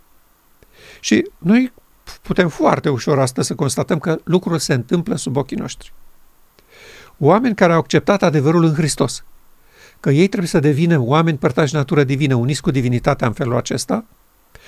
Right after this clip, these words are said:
constată că apelul martorului credincios este cât se poate de real și că are componente cât se poate de practice. Nu este o chestiune așa de, „A, credem și noi un lucru.” Nu.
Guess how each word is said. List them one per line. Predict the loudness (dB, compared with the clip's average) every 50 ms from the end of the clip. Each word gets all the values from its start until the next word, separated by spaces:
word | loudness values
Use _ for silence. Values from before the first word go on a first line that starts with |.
| -20 -20 -20 -20 -20 -20 -20 -10 0
constată | 2 4 4 4 0 2 2 2 2 4 2 0 0
că | 2 2 2 2 2 0 -4 _ _ _ _ _ _ -20 _ _ _ _ _ _ _
apelul | 0 2 2 4 2 2 2
martorului | 2 0 0 0 0 0 0
credincios | 2 2 0 0 0 -2 -2 -2 -2
este | -4 -2 -2 -2
cât | -4 -2 -2 -2 -2 -2 -2
se | 0 0 0 0
poate | 2 0 0 0 2 0 2
de | 2 4 4
real | 4 6 6 6 4 2 0 -6 _ _ _ _ _ -20 -20 -20 -20 -16
și | -8 -6 -6 -2
că | 2 2
are | 4 4 4 2
componente | 2 2 0 2 2 2 2 4 2 0 -2
cât | -2 -2 -2
se | 0 0 2
poate | 2 2 2 2 2
de | 0
practice. | 2 2 0 0 0 -2 -6 -6 -6 -10 -14 -16 _ _ _ _ _ -20 -20 -20 -20 _
Nu | _ -2
este | -2 0 0
o | -2
chestiune | 0 0 -4 -2 0 0 0 0
așa | 0 2 2 2 2
de, | 4 2 2 2 2 0 -2
„A, | -2 -2 -2 -2 -4
credem | -4 -6 -6 -4 -2 -4
și | -4 -2 -2 0
noi | 0 0
un | 0 0
lucru.” | 0 -2 -4 -6 -12 -14 -16 _ _ _ _ _ _ _ _ _ _ _ _ _ _ _ _ _
Nu. | 0 2 4 2 2